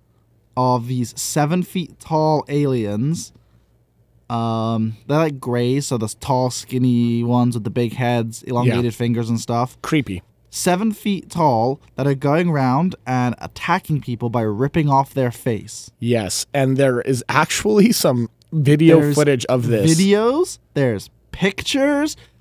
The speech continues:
Speaker 1: There's been one picture so far that has been analyzed by a few, um, specialists, and they, they can't say it's fake yet.
Speaker 2: That doesn't mean it's not, but
Speaker 1: No,
Speaker 2: they're
Speaker 1: I'll just say,
Speaker 2: basically s-,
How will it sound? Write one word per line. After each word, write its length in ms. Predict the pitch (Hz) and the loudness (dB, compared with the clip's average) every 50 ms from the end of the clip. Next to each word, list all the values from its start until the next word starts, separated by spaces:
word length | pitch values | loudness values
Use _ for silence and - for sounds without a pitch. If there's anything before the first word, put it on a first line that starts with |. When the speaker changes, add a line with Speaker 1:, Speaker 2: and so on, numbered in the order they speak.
| _ _ _ _ - | _ _ _ _ 0
Speaker 1:
There's 260 | 170 175 175 160 151 | 2 2 2 2 2
been 260 | 185 185 165 151 131 | 2 2 2 2 2
one 240 | 139 170 208 233 233 | 2 2 2 2 2
picture 340 | - 202 196 - - 208 226 | -2 -4 -6 -6 -6 -6 -6
so 200 | - - 233 226 | -4 -2 -2 -2
far 360 | 214 - - 220 226 226 233 208 | -2 -2 -2 0 0 2 0 0
that 280 | 208 175 135 - - - | 2 0 0 -2 -4 -10
has 260 | - 156 165 151 135 131 | -2 0 0 0 0 0
been 240 | 151 151 151 139 | 0 0 0 2
analyzed 540 | 123 127 139 143 147 147 147 147 156 147 147 | 2 2 2 2 2 2 2 2 0 0 -2
by 120 | 147 139 131 | -2 -2 -2
a 80 | 127 | -2
few, 420 | 123 - - 147 147 143 143 139 131 | -4 -6 -6 -4 -2 0 2 2 2
um, 440 | 123 123 120 117 110 110 107 101 - - | 2 2 2 2 2 0 0 -2 -4 -8
specialists, 600 | - - 131 127 120 - 151 151 170 175 - - | -6 -4 -2 -2 -2 -2 -2 0 0 -2 0 -2
and 160 | 139 120 120 | 0 0 0
they, 280 | 117 117 117 117 107 - _ _ _ _ _ _ _ _ _ _ _ _ _ _ _ _ _ _ _ - | 0 0 -2 -2 -4 -6 _ _ _ _ _ _ _ _ _ _ _ _ _ _ _ _ _ _ _ -6
they 80 | 131 120 | -6 -6
can't 400 | - - - 160 151 139 113 - | -4 -2 0 2 2 2 0 0
say 140 | 151 143 123 | 0 0 0
it's 120 | 101 - | -2 -6
fake 360 | - - 135 135 120 _ - 117 | -4 -2 0 0 -2 _ -6 -4
yet. 300 | 113 104 110 135 - - _ _ _ _ _ _ _ _ _ _ - | -2 -2 -2 -2 -4 -6 _ _ _ _ _ _ _ _ _ _ 2
Speaker 2:
That 120 | 160 165 | 2 6
doesn't 220 | 226 233 208 226 226 | 6 6 6 6 4
mean 140 | 226 226 214 | 4 6 4
it's 220 | 196 131 - - | 4 2 2 0
not, 340 | 139 131 127 131 147 160 - | 2 2 2 2 0 0 2
but 80 | 226 208 | 2 4
Speaker 1:
No, 60 | 151 | 6
Speaker 2:
they're 40 | 151 | 6
Speaker 1:
I'll 40 | 151 185 | 6 6
just 160 | 180 185 180 | 6 4 6
say, 60 | 185 | 4
Speaker 2:
basically 180 | 165 135 180 151 | 2 2 2 0
s-, 240 | - - - - | 0 -2 -8 -10